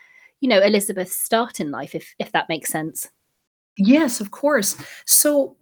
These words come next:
Speaker 2: um, even her name is, is complicated, especially for English speakers. She is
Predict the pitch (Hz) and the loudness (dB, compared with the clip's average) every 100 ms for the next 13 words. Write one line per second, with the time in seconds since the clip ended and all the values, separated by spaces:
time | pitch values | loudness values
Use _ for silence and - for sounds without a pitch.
0 | _ _ 220 214 196 214 339 453 294 294 | _ _ -2 0 0 2 0 2 2 4
1 | 214 208 349 339 254 - 254 233 233 240 | 4 4 2 0 0 0 0 0 0 0
2 | 226 233 - 233 277 233 220 214 202 - | 0 -4 -2 0 0 0 -2 -2 -2 0
3 | 208 202 214 196 190 - - _ - 226 | -2 -2 0 0 0 -6 -20 _ -2 2
4 | 233 220 202 - 233 214 185 190 - - | 2 2 0 -4 -2 -2 -2 -4 -4 -4
5 | 240 233 247 - | 0 2 2 -2